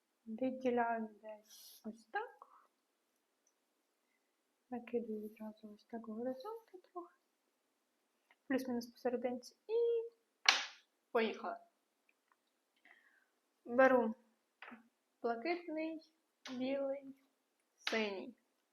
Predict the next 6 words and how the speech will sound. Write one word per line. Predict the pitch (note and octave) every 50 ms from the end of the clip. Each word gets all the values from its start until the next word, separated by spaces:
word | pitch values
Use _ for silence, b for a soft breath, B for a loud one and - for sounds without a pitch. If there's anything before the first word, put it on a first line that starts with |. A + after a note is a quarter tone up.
| _ _ _ _ b b b b b b b b b b _ _ _ -
Починаю | A3+ G#3+ - - A3 A3 G#3+ G#3+ G#3 G3+ G3
з | - - _ -
білого. | G3+ F#3 E3+ - F3 F3 - -
У | A3 _ - A#3+
мене | A3 G#3 G#3+
його | G#3 G3+ G#3 G#3